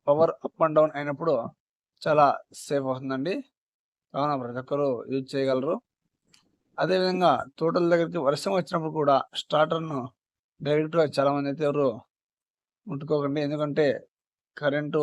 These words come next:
మనకు తడిగా ఉన్నప్పుడు ఎక్కువగా ఎక్కడైనా చిన్న చిన్న మిస్టేక్ల వల్ల స్టార్టర్ కూడా రావచ్చు. కావున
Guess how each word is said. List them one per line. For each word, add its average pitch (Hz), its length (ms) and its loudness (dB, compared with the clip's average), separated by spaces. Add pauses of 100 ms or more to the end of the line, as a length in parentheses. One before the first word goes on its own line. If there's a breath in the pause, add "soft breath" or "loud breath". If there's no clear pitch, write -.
మనకు 139 340 -4 (560)
తడిగా 160 300 4
ఉన్నప్పుడు 160 320 0
ఎక్కువగా 143 360 2 (640)
ఎక్కడైనా 156 420 0
చిన్న - 260 -12
చిన్న 160 200 -8
మిస్టేక్ల 147 400 -2
వల్ల 147 200 6 (140)
స్టార్టర్ 135 360 -2
కూడా 143 200 4
రావచ్చు. 127 480 -2 (640)
కావున 165 260 6